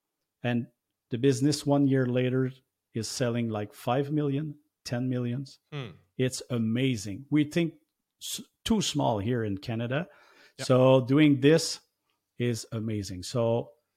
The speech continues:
Speaker 1: proximity is power. I think it would be the best advice I could give you.
Speaker 2: All right. Thank you so much, Matt. It was, uh, really a pleasure to meet you again. And, uh, if, uh, people have questions for you, they can reach you out, uh, directly on LinkedIn, I guess.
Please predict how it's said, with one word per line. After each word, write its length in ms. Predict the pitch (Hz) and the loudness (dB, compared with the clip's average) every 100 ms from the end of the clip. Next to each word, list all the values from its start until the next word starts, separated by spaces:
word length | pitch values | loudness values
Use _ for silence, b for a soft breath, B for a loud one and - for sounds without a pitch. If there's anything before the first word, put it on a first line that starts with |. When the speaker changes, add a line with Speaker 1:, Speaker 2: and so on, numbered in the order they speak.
| _ - | _ 2
Speaker 1:
proximity 560 | 143 139 139 120 127 | 2 2 -2 -2 -2
is 120 | 117 | -4
power. 380 | - 107 101 98 | -4 -6 -4 -4
I 80 | 98 | -6
think 280 | - 117 113 | -6 -8 -8
it 160 | 110 | -10
would 140 | 113 101 | -10 -8
be 100 | 101 | -8
the 80 | 98 | -8
best 260 | 95 95 | -10 -10
advice 380 | 98 92 90 - | -12 -14 -14 -14
I 40 | - | -14
could 140 | - 95 | -16 -16
give 180 | 92 92 | -16 -16
you. 80 | 76 _ _ _ _ _ _ - | -20 _ _ _ _ _ _ -10
Speaker 2:
All 120 | 135 | -4
right. 220 | 131 131 127 - | -2 -4 -6 -10
Thank 220 | 135 139 | -8 -6
you 80 | 156 | -8
so 160 | - 139 | -8 -8
much, 300 | 120 123 - | -10 -12 -12
Matt. 240 | 113 117 - _ | -12 -12 -16 _
It 220 | 113 113 | -12 -12
was, 360 | 123 117 113 107 | -10 -8 -8 -10
uh, 420 | 107 104 101 101 107 | -10 -10 -10 -12 -12
really 420 | 110 110 113 110 | -12 -10 -10 -10
a 60 | 107 - | -10 -8
pleasure 340 | 120 113 110 104 - | -8 -6 -10 -10 -12
to 60 | 107 101 | -12 -10
meet 180 | 117 - | -10 -8
you 80 | 113 | -8
again. 440 | 104 113 123 127 - b b b | -6 -6 -6 -8 -14 b b b
And, 300 | 113 117 113 | -10 -8 -6
uh, 380 | 110 107 107 104 | -6 -6 -8 -10
if, 260 | - 135 - | -10 -8 -4
uh, 140 | 127 | -4
people 320 | 120 135 143 117 | -4 -6 -8 -10
have 200 | 113 - | -10 -10
questions 480 | 131 139 - 139 | -12 -10 -10 -10
for 160 | - 120 | -10 -10
you, 240 | 117 123 | -8 -8
they 120 | 120 113 | -8 -8
can 200 | 117 113 | -10 -8
reach 280 | 117 - | -10 -8
you 80 | 123 | -8
out, 280 | 113 113 - | -6 -8 -10
uh, 100 | 107 | -10
directly 400 | 104 104 110 - 117 | -6 -8 -8 -12 -12
on 120 | 110 | -10
LinkedIn, 340 | 120 143 151 | -12 -10 -8
I 100 | 147 | -8
guess. 220 | 139 151 | -10 -10